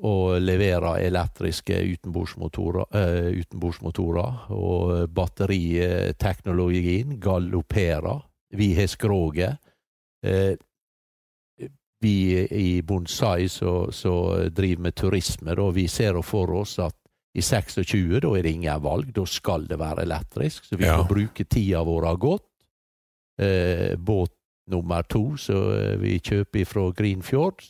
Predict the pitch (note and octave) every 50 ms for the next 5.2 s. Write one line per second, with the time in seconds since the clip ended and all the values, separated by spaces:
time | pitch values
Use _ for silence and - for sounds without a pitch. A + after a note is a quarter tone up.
0 | _ _ _ _ _ _ _ _ _ _ _ - - G2 G#2 G2+ F2 - F3 E3+
1 | - - - A2+ A2+ - G2+ A2+ G2+ F2+ F2 F2+ E2+ - - - _ _ _ _
2 | - G2 F#2+ G2+ F#2+ F2 E2+ D#2 - - F#2 E2+ D#2+ D#2 D#2 - - - - F2+
3 | E2 D#2+ D2+ D2+ D2+ C#2+ - - E2 E2 E2+ - - D#2+ D#2 - _ - A#1 A#1+
4 | C2 B1 E2 E2+ F2 F2 F2 E2 D#2 D#2 D#2+ - - _ _ _ _ _ - G#2+
5 | A2 A2+ A#2 - -